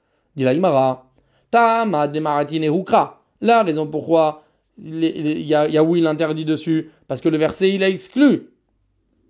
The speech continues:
Excusez-moi, la raison pourquoi il n'y a pas l'interdit dessus, parce que le verset il a exclu. Ha Lomeratine Hukra, mais si le verset ne l'avait pas exclu, Havamina j'aurais dit, qui arrive les Mugda-, la Mugdashin, quand il a donné à la femme pour fauter avec elle, des, c'est, des bêtes consacrées,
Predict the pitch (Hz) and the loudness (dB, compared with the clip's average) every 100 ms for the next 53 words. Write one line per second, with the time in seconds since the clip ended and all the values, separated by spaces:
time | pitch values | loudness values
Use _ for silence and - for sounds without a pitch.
0 | _ _ _ _ _ _ _ _ 135 226 | _ _ _ _ _ _ _ _ 0 4
1 | 214 139 127 208 220 240 202 220 185 294 | 6 4 2 2 2 0 2 2 4 2
2 | 285 220 196 190 170 185 165 - 196 185 | 2 0 -4 -4 -4 -4 -8 -2 0 0
3 | 202 240 233 233 - 226 175 - _ _ | -2 0 0 0 -4 0 0 0 _ _
4 | _ 156 214 247 233 214 196 214 214 196 | _ 0 2 4 2 2 0 0 0 0
5 | - 160 185 202 208 208 220 214 208 202 | 0 -2 -2 -4 -4 -2 -4 -2 0 0
6 | 202 214 180 - 156 151 160 175 196 214 | 0 -2 -2 -4 0 2 2 0 0 0
7 | 196 180 151 135 151 - _ _ _ 185 | 0 -2 -2 -4 -6 -10 _ _ _ 2
8 | 175 151 190 247 175 202 233 226 196 190 | 4 4 4 2 2 2 2 2 -2 -2
9 | 196 202 233 226 190 190 165 143 147 180 | -2 0 0 0 -4 -4 -4 -4 -4 -4
10 | 190 185 202 196 185 202 190 - 190 196 | 0 0 0 -2 0 -2 -4 -6 -2 -2
11 | 190 208 175 - _ _ _ - 214 214 | 0 0 0 -2 _ _ _ 0 4 4
12 | 175 - _ _ - 185 185 170 170 185 | 2 -6 _ _ -14 0 0 2 2 4
13 | 180 175 165 196 196 196 160 143 147 | 4 4 2 -2 -2 -4 -4 -2 0